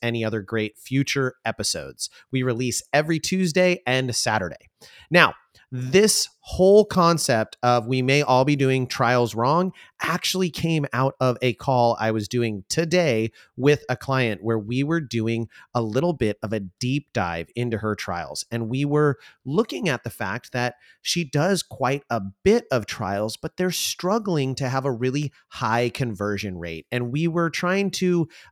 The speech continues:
assess why that might be. And we were looking at some of the usual culprits, which could be, um, not asking them to convert, could also be,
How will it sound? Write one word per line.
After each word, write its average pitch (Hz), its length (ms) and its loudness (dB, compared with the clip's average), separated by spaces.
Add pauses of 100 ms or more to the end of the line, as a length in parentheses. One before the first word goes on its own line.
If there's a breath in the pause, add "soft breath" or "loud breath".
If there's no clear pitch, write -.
assess 202 640 0
why 123 220 0
that 135 220 0
might 110 300 -6
be. 160 260 0
And 120 100 -2
we 170 80 2
were 175 120 2
looking 156 300 0
at 147 160 2 (220 loud breath)
some 240 240 0
of 202 80 2
the 165 80 0
usual 120 420 -2
culprits, 135 600 -6
which - 320 -6
could 123 200 -4
be, 117 380 -2 (320 loud breath)
um, 113 340 -2 (220)
not 113 300 0
asking 123 460 -2
them 98 180 -4
to 104 140 -8
convert, 98 580 -8
could 135 180 -4
also 113 440 -2
be, 120 400 -4